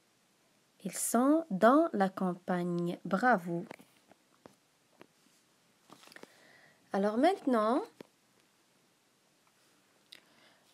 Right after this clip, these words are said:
nous allons découvrir le texte ensemble. Mais s'il vous plaît, suivez avec moi. Je lis le texte. Sophie à la ferme.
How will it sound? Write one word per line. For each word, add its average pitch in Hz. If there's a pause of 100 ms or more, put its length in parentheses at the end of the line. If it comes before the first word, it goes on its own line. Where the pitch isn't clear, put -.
(100)
nous 202
allons 294
découvrir 220
le 196
texte -
ensemble. 185 (840)
Mais 190
s'il 285
vous 196
plaît, 254
suivez 208 (140)
avec 190
moi. 185
Je 202
lis 285
le 190
texte. - (1120)
Sophie 247 (200)
à 254
la 196
ferme. 180